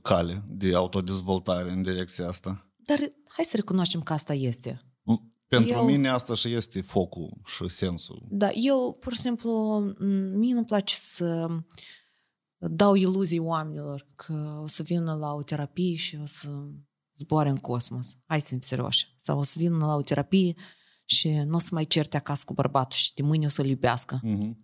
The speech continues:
Speaker 2: Nu. Asta este nevoie de timp, de acceptare, de, e un parcurs pentru asta, știi?
Speaker 1: Cât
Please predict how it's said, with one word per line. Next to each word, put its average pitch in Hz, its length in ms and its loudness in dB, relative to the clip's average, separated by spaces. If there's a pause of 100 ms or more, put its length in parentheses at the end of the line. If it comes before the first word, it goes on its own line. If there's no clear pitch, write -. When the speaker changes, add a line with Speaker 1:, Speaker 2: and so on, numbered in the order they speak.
(300)
Speaker 2:
Nu. 135 240 2 (240)
Asta - 220 0
este 220 200 0
nevoie 196 200 2
de - 140 -10 (100)
timp, 302 400 2 (100)
de 254 100 0
acceptare, - 640 2
de, 180 200 -2
e 196 80 -2 (260)
un 392 80 -4
parcurs 240 520 2
pentru 156 300 -2
asta, 139 260 -2
știi? - 200 2
Speaker 1:
Cât 190 100 -6